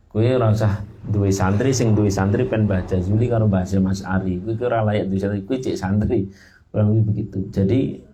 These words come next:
saya sendiri tidak nganggep sampean santri saya, ndak. Kita semuanya santrinya Mbah Jazuli, santrinya Mbah Hasyim Asy'ari gitu.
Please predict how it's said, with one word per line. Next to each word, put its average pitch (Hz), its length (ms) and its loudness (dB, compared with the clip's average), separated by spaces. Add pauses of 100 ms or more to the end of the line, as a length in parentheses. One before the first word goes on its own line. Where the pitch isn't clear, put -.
(140)
saya 98 240 -2
sendiri 98 400 2
tidak - 240 -2
nganggep 95 360 2 (460)
sampean 92 460 2
santri 98 400 2
saya, 110 280 0
ndak. 107 520 -4
Kita 98 280 0
semuanya 87 600 -2
santrinya 95 560 2
Mbah 87 160 -4
Jazuli, 87 440 -6
santrinya 95 440 0
Mbah 87 120 0
Hasyim 92 240 -2
Asy'ari 107 400 -4
gitu. 107 360 -6